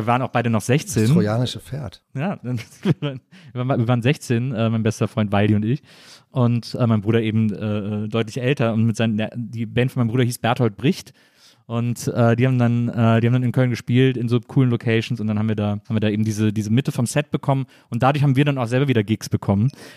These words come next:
Speaker 1: Und ich weiß, wir haben in so einer Bar gespielt, äh, in, in Köln, die hieß Before, die gibt's schon lange nicht mehr auf der Brüsseler. Die war so ganz bekannt, die Bar war vor-, an-, die, die ganze Decke war voll mit Plastikrosen und das war in den neunzigern wild und verrückt und so. Und da haben wir dann auf Deckel gespielt. Und dann, äh,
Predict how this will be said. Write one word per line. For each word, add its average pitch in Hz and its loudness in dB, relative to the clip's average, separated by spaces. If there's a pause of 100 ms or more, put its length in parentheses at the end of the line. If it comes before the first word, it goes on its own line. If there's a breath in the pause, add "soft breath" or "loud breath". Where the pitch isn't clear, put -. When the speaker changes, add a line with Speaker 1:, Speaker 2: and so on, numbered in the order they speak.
Speaker 1:
Und 113 2
ich 107 0
weiß, 120 2
wir 123 0
haben 123 2
in 123 0
so 120 0
einer 117 2
Bar 107 2
gespielt, 131 0
äh, 113 0
in, 113 2
in 110 0
Köln, 110 0
die 110 0
hieß 107 -4
Before, 113 0
die 113 -6
gibt's 120 -6
schon 107 0
lange 113 2
nicht 107 -4
mehr 107 0
auf 98 -4
der 107 -2
Brüsseler. 113 0 (420 loud breath)
Die 110 -10
war 117 0
so 113 -6
ganz 117 -4
bekannt, - -8
die 117 -2
Bar 107 -2
war 104 -8
vor-, - -14
an-, 107 -8
die, 107 -16
die 113 -12
ganze 120 -2
Decke 123 -4
war 113 0
voll 110 -4
mit 113 -4
Plastikrosen 113 -2
und 110 -6
das 110 -10
war 110 -6 (320 loud breath)
in 123 -4
den 123 0
neunzigern 117 0
wild 135 4
und 120 -2
verrückt 131 -2
und 123 -6
so. 123 0 (340 loud breath)
Und 123 -4
da 120 4
haben 131 4
wir 151 4
dann 143 2
auf 123 0
Deckel 143 4
gespielt. 101 -2
Und 110 -4
dann, 110 0
äh, - -8